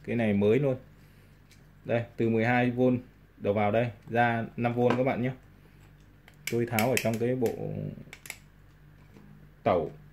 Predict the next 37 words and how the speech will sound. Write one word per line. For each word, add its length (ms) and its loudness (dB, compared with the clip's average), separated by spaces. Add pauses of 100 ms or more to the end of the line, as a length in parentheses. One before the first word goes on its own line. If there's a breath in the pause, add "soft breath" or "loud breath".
(160)
chuyển 140 -2
đổi 200 0
điện 300 -2
của 120 -6
ô 80 -2
tô 280 6
đấy, 80 -4 (440)
người 120 -4
ta 80 0
gọi 160 -2
là 80 -6 (100)
tẩu 180 0
ô 60 -4
tô 200 2
ấy. 80 -4 (480 soft breath)
Xuống 140 -2
đây 160 6
và 140 2
đưa 260 6
năm 200 0
V 40 0 (140)
vào 80 4
đây 120 4
hoạt 180 2
động 200 2
nhá. 120 0 (720)
Đây 180 4
là 120 2
dây 140 4
loa 220 4
nhé, 120 -2 (140)
ra 240 2
phát 200 0
ra 80 2
âm 160 0
thanh 200 0
nhé. 100 0